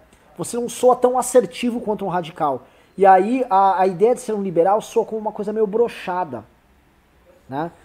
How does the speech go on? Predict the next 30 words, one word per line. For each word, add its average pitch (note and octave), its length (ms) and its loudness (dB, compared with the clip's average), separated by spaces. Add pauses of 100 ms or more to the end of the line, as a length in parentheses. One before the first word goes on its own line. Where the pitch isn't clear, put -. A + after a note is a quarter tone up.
(140)
Porque E3 200 -10
você, F3 280 -6
e A#3 120 2
outra D4 180 2
coisa, A3 420 6
o A3 100 0
liberal, A3 500 4
ele G#3 120 0
praticamente B3 640 -6
defende A#3+ 360 -6
o G3+ 40 -14
status E3 400 -8
quo, G#3+ 200 0
que A3 100 -8
é B3 40 -2
a - 20 -8
democracia A3+ 500 -4
representativa. G3+ 800 -10 (640)
Então, A#3 300 0 (260)
já A3+ 260 6
é C#4+ 80 6
mais C#4+ 160 0
broxado G#3 420 -2
quanto G#3+ 220 -6
um G3+ 60 -6
radical, F3+ 640 0 (200)
ou F3 160 2
um F#3 40 0
radical F#3 340 0
populista D#3 1120 2